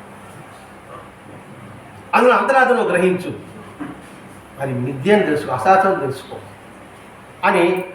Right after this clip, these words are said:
ఆ వైష్ణవేతి చెప్పాడు. అంటే వైష్ణవేతి అని అంటే ఏం చెప్పాడంటే,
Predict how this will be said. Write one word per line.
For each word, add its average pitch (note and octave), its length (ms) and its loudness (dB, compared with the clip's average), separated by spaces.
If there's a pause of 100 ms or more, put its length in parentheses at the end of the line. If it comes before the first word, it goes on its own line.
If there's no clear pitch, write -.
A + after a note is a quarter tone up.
ఆ E3 180 6
వైష్ణవేతి F3 640 -2
చెప్పాడు. - 460 -10 (400)
అంటే A#3 140 -2
వైష్ణవేతి G3+ 640 0
అని F#3 180 2
అంటే E3+ 240 2
ఏం E3 220 -4
చెప్పాడంటే, D3+ 680 -4